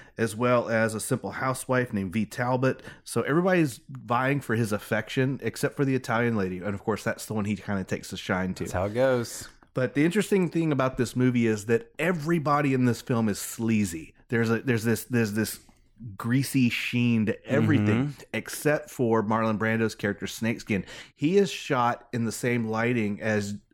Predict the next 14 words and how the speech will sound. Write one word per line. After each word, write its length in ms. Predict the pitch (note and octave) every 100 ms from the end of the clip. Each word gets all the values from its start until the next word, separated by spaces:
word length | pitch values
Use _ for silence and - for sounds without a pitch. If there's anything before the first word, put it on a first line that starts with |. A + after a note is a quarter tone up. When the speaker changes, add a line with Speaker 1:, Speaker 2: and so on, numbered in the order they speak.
| _
Speaker 1:
somebody 520 | - A#2 A2+ A2+ A2+
in 100 | G#2+
that 240 | G#2+ - -
time 280 | A2 A2
would 140 | G#2 F#2+
shoot 380 | - A2+ A2 -
a 80 | A2
beautiful 500 | G2 G#2+ A#2+ A2 G2
woman. 480 | F#2 G2+ G#2 E2+ - - - - -
He's 320 | B2+ C3 A2
very 340 | G2+ A2+ B2+ B2+
glamorous 720 | A2 A2 B2 C#3 A2 G2+ -
looking, 460 | G#2+ G#2 - G2+ G2+
while, 300 | G#2+ G#2